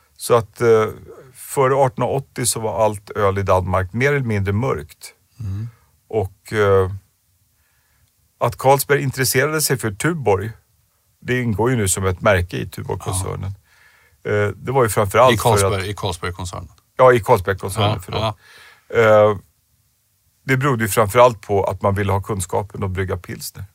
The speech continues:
Speaker 2: Mm.
Speaker 1: Eh, så.
Speaker 2: Just det.
Speaker 1: Och som vi pratade om tidigare så var J C väldigt, eh, vetenskapligt intresserad och en av hans största idoler, det var Louis Pasteur.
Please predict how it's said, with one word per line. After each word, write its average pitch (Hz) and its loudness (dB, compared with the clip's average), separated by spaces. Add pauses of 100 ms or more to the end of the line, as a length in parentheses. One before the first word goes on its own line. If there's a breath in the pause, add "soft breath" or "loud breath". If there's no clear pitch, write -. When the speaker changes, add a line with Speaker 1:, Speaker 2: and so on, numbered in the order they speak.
(120)
Speaker 2:
Mm. 104 -8
Speaker 1:
Eh, - -10 (580)
så. - -20 (380)
Speaker 2:
Just - -10
det. 123 -18 (420 soft breath)
Speaker 1:
Och - -12
som 151 -2
vi 151 -2
pratade 156 4
om 147 2
tidigare 147 2
så 160 0
var 156 6
J 147 0
C 135 2
väldigt, 120 0
eh, 117 4 (260)
vetenskapligt 123 -4
intresserad 113 2
och 117 4
en 127 4
av 123 0
hans 117 2
största 117 -4
idoler, 123 -2
det 120 -4
var 104 4
Louis 110 -8
Pasteur. 110 -2